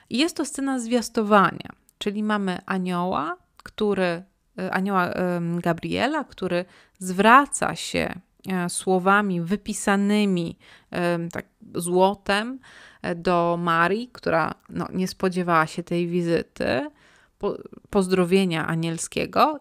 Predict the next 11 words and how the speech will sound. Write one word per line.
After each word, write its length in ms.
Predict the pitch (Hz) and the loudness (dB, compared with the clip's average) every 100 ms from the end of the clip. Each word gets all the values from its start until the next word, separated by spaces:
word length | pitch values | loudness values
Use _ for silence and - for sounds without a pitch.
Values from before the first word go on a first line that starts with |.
| - | -6
i 260 | 294 302 - | -6 -8 -8
Maria 500 | 185 208 262 277 247 | -2 2 2 4 2
mu 160 | 220 220 | 0 -4
odpowiada, 960 | 214 - 190 180 165 - - 190 320 - _ _ _ _ _ _ _ | -4 -6 -4 0 0 0 0 0 -2 -8 _ _ _ _ _ _ _
ale 440 | - 214 214 208 - - | 2 4 6 4 0 -2
jak 220 | 175 180 | -4 -2
znowu 360 | 185 277 285 | 2 2 2
się 140 | 226 180 | 0 -4
przyjrzycie, 680 | - 180 180 175 170 - 180 | -2 0 0 0 -2 -4 -8
słowa, 480 | - 294 370 269 | 0 4 6 4
które 340 | 220 - 196 | 2 2 2